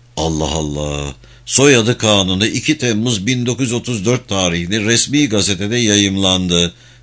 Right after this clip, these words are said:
Kanun böyle bir yasaktan bahsetmiyor. Soyadı nizamnamesinin altıncı maddesinde aynen şöyle yazıyordu. Soyadı ya yalnız olarak veyahut oğlu ile birlikte kullanılır.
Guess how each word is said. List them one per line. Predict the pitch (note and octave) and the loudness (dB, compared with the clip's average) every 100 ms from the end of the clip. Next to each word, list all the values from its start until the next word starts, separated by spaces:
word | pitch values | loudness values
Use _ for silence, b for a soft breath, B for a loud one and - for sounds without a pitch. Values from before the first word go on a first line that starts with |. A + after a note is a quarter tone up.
| - | -4
Kanun | F2 F2+ A2+ A2 | 0 0 0 2
böyle | A2+ G#2+ A2 | 2 2 0
bir | B2 | 0
yasaktan | A2+ A2 G2 G#2+ - A#2+ C3+ | 0 2 2 -2 -2 -4 0
bahsetmiyor. | C#3+ D3 E3 E3 A#2 G2 F2 E2 - B B B B B B B | 0 0 0 0 0 0 0 -2 -6 B B B B B B B
Soyadı | - G3+ B3 D#3 E2+ F2 | 0 4 6 4 2 2
nizamnamesinin | E2+ D#2+ F2 F2 E2 E2 D#2+ E2 - F#2 G2+ | 2 2 0 0 0 0 0 0 0 0 0
altıncı | G#2+ G#2+ B2+ A2 D#3 | 0 0 -2 0 0
maddesinde | E2+ D#2 F2 F2 G2 G#2 | -2 -2 0 0 0 -2
aynen | D#3+ F3+ E3+ D#3 | 0 0 2 2
şöyle | C#3+ A2 A2 F#2+ | 2 2 0 2
yazıyordu. | E2+ E2+ E2 D#2+ D#2+ C#2+ D2+ D2 - B B B | 2 2 0 0 -2 -2 -2 -4 -8 B B B
Soyadı | - E3 A3+ F#3+ F#2+ D#2+ | 0 4 6 6 4 2
ya | G2 F#2+ G#2+ | 2 4 4
yalnız | F#2 G#2 G2 A2+ A2 | 4 2 2 2 0
olarak | F2 D#2+ E2 G2+ - B - | 0 0 2 0 0 B 2
veyahut | B2+ F#3 E3 E3+ E3+ - | 4 6 6 4 2 2
oğlu | C#3 D3+ D3+ F3 | 6 6 6 4
ile | D#3 F2 F#2+ F#2+ | 2 2 0 0
birlikte | C3+ C3 C3 - C3 | 0 0 -2 -2 -2
kullanılır. | A2+ A2 F#2 F#2+ F2+ E2+ E2+ - | -2 0 0 0 0 0 -2 -6